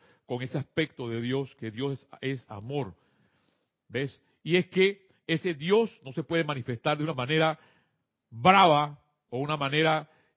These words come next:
amargada o una pane-, una, una manera que, que, que al Dios entronizado, que estamos muy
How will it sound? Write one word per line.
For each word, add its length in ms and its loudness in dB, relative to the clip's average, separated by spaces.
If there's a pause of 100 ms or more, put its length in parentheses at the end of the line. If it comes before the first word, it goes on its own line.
(480)
amargada 760 4 (220)
o 140 -4
una 200 -2
pane-, 260 -4
una, 180 -6
una 260 -6
manera 240 -2
que, 160 -16
que, 300 -10 (120)
que 400 -6
al 200 -4
Dios 240 -2
entronizado, 1040 0 (180)
que 80 -18
estamos 400 -4
muy 380 -4